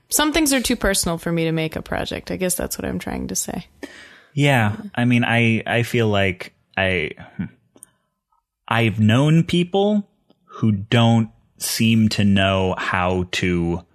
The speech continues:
Speaker 2: explore a hobby without turning it into work. I've also known people who don't know how to make friends without doing a project with them.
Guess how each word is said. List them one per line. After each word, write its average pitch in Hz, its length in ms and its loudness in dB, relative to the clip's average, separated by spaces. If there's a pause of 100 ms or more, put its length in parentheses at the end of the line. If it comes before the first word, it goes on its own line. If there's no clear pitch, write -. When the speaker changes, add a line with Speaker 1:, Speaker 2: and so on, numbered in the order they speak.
(720)
Speaker 2:
explore 92 500 -2
a 85 60 0
hobby 85 440 -2
without 85 400 -2
turning 87 340 -2
it 101 120 0
into 127 200 0
work. - 480 -4 (640)
I've 98 180 0
also 95 240 2
known 98 220 4
people 104 300 0
who 104 120 2
don't 101 220 2
know 98 100 0
how 98 140 0
to 98 120 -2
make 90 180 -2
friends 127 500 2
without 92 480 0 (100)
doing 92 280 2
a 82 40 -2
project 92 440 -2
with 151 140 -4
them. 208 220 0